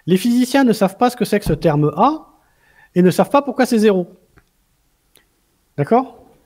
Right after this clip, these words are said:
Et en fait, le terme A, c'est l'éther, c'est le, c'est l'é-, c'est la, la, la quantité de mouvement de l'éther, et zéro, c'est, c'est en fait, c'est la variation de pression.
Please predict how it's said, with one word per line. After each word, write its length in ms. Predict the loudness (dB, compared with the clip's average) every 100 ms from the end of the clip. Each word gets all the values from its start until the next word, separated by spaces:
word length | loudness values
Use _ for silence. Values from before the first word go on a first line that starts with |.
| _ _ _ _ -20 -10 0
Et 80 | 2
en 80 |
fait, 220 | 2 0 0
le 80 |
terme 300 | 0 2 2 2
A, 160 | 0
c'est 140 | 0 -2
l'éther, 520 | 0 0 -2 -4 -20 _ _ _ _
c'est 160 | 0
le, 180 | 2 2
c'est 140 | 0 0
l'é-, 220 | 0 -2
c'est 180 | -4 -2
la, 260 | -2 -4 -10 -18 -6
la, 160 | -4 -4
la 220 | -4 -4
quantité 360 | -2 -2 0
de 60 | 2
mouvement 340 | 2 0 0
de 80 | 2
l'éther, 480 | 0 0 -2 -2 -6 _ _ _ _ _
et 100 | 0
zéro, 440 | 2 2 2 2 0
c'est, 240 | -2 -6
c'est 180 | -4 -2
en 60 | 0
fait, 220 | 0 -2
c'est 280 | 0 0 2
la 140 | 2
variation 400 | 2 0 -2 -4
de 40 | -4
pression. 420 | -4 -4 -8